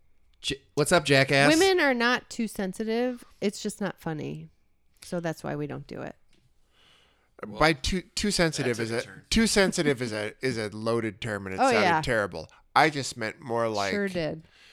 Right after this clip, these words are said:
Speaker 2: I'm glad it's on the recording.
Speaker 1: Wow.
Speaker 2: <laughs>
Speaker 1: Am I gonna have to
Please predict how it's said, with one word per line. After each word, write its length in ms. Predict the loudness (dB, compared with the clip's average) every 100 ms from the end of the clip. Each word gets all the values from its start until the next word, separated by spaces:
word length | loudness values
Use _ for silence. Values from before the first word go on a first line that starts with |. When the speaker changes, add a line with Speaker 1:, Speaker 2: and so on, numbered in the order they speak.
| -16 -8
Speaker 2:
I'm 140 | -6
glad 260 | -2 -2 -2
it's 140 | -4
on 160 | -6 -6
the 60 |
recording. 720 | -8 -10 -4 0 6 6 6 2 -20 _ _
Speaker 1:
Wow. 320 | 8 10 8 4
Speaker 2:
<laughs> 680 | 2 2 0 -2 -4 -6 -6
Speaker 1:
Am 80 | -8 _ _ _ _ _ _ -18 -18 _ -2
I 40 |
gonna 120 | 2
have 120 | 2
to 260 | 2 -2